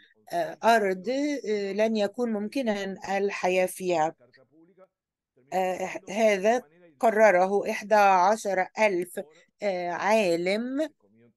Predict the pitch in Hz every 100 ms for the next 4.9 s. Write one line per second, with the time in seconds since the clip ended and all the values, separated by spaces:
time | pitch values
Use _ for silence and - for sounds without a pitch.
0 | - - 196 185 196 214 226 208 185 190
1 | 196 190 180 170 175 175 208 254 269 190
2 | 185 185 180 180 165 220 220 _ - 202
3 | 202 202 208 196 190 196 190 - 190 196
4 | 170 185 190 - - - 170 196